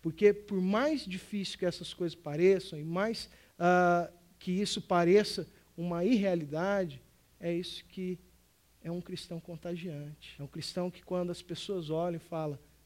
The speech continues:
"Nesse aí tem algo diferente. Ele não é igual a todo mundo. Ele é alguém que causa impacto. Ele é luz aqui no meio das trevas." Eu trabalhei na padaria e eu trabalhei, a primeira área que eu trabalhei foi no R H da padaria.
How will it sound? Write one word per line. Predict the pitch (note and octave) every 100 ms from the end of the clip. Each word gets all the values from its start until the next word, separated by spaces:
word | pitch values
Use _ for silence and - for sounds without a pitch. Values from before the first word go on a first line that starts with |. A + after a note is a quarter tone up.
| _
"Nesse | C#3 D#3+ A3 - -
aí | D#3 D3 G3 F#3+ - _ _ _ _ _ _ -
tem | D3+
algo | D3 D3+
diferente. | C#3+ - E3 B2+ A#2 A2+ - G#3
Ele | G#3
não | D#3+
é | D3
igual | C#3 C3
a |
todo | - C3+
mundo. | B2+ B2 C3+ -
Ele | D3+
é | D#3+
alguém | D3+ D#3+
que | E3 -
causa | D#3 D#3+ F#3+
impacto. | G3+ C#3+ C3 C3+ -
Ele | D3+ G3
é |
luz | G3+ E3 C3+ - - - - _ -
aqui | C3+ - D3+
no |
meio | D3 D3 D3
das | D#3+ -
trevas." | - A#2+
Eu | D3+
trabalhei | E3 D#3+ E3+ F3
na | E3+
padaria | E3 D#3+ D3+ E3+ F3 E3 - _ _ _ _ _ -
e | D3
eu |
trabalhei, | C#3+ E3+ D#3 D#3 E3 D#3 D#3 -
a | -
primeira | - D#3+ F3 F3 D#3+ C#3+ D3+ - _ _ _ -
área | D#3 D#3+ D#3+
que | D#3
eu |
trabalhei | D#3+ D#3 D#3 D#3+
foi | - E3 D#3+
no | E3
R | D#3 D#3+
H | D#3 D#3 F3+ - -
da | D3
padaria. | - D3+ D3 D3 E3